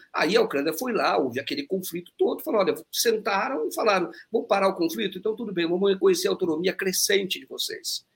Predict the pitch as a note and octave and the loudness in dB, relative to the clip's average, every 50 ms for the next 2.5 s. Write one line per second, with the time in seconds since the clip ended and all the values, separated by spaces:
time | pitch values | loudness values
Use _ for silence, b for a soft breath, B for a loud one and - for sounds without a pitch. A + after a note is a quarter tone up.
0 | _ - A#2+ A#2 A#2 A2+ C#3 F3 F#3+ F3 F#3 E3+ D3 C3 - B B B B _ | _ -8 -2 0 0 2 2 2 2 2 2 2 2 2 0 B B B B _
1 | - A3 G#3 F3 D#3 - E3+ D#3+ D#3+ - D#3+ D#3 D3+ D#3+ D#3 D#3 D#3 - D#3+ D3 | 0 2 2 2 0 2 2 2 2 2 0 0 0 0 0 -2 -2 -2 -2 -2
2 | C#3+ D3 C#3 D3 C#3 - G#2 G2+ - B | -2 -2 -2 -2 -2 -2 -4 -6 -6 B